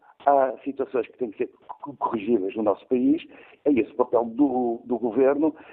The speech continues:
é esse o trabalho que ele tem que fazer, é por esse trabalho que ele será avaliado. Portanto, eu julgo que neste momento o que nós temos que fazer é corrigir estes erros.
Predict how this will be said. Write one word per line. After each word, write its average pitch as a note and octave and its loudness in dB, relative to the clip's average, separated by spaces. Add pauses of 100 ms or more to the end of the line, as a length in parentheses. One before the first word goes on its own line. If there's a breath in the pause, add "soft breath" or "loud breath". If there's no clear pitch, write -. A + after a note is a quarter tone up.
(160 loud breath)
é C#3 -6
esse C3+ -2
o B2+ -10
trabalho C3 4
que - -8
ele - -8
tem G#2 -10
que - -20
fazer, C3 0
é D3 -8
por C#3+ -6
esse B2+ -10
trabalho C#3 2
que - -12
ele D3 -6
será D3+ 0
avaliado. D3+ 2 (420)
Portanto, - -6
eu D#3+ 4
julgo D#3 4
que B2 -8
neste B2 -4
momento A2 -2
o E3 -6
que - -4
nós C#3+ 2
temos B2+ -4
que - -20
fazer B2+ 2
é B2+ 4
corrigir B2+ -4
estes C3+ -6
erros. A2 0